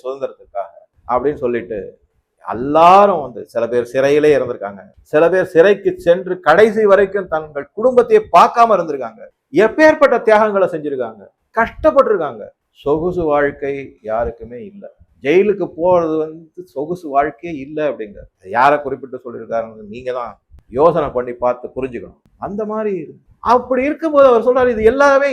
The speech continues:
எதுக்காக அவங்க செஞ்சாங்க அப்படின்னா, ஸ்வராஜ், ஸ்வராஜ்னா சுதந்திரம் தான், சுதந்திர நாடு. ஆனா அந்த வார்த்தை, அந்த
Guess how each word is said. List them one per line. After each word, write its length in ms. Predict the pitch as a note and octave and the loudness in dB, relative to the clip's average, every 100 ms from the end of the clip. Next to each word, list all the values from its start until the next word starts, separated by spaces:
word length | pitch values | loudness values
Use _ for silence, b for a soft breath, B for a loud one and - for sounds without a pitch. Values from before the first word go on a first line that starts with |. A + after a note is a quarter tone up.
| A3+ | 2
எதுக்காக 340 | B3+ - B3+ A#3+ | 2 0 2 2
அவங்க 180 | G#3 F#3+ | 0 -4
செஞ்சாங்க 360 | F#3+ F#3+ F3+ F3+ D#3+ | -8 -2 0 2 -2
அப்படின்னா, 400 | C3+ C3 B2 A2+ - - | -2 -10 -10 -16 -18 -2
ஸ்வராஜ், 540 | C#3 C#3 C3+ A2 - - _ _ - | 2 4 4 2 -10 -20 _ _ -16
ஸ்வராஜ்னா 480 | A2 C3+ C#3+ D#3+ F3 | -2 0 0 -2 -10
சுதந்திரம் 480 | C3+ C#3+ D3+ C#3+ B2+ | -10 -10 -10 -12 -10
தான், 140 | A2 - _ _ _ - | -10 -10 _ _ _ -8
சுதந்திர 420 | C3+ F3 E3 D#3 C3 | -4 -2 0 0 2
நாடு. 260 | D#3 D#3 D3 - _ _ | 2 2 0 -10 _ _
ஆனா 120 | - C4+ | 4 6
அந்த 100 | A#3 F#3 | 6 6
வார்த்தை, 340 | B3 D#4 - A3+ | 6 6 4 2
அந்த 160 | E3+ | 2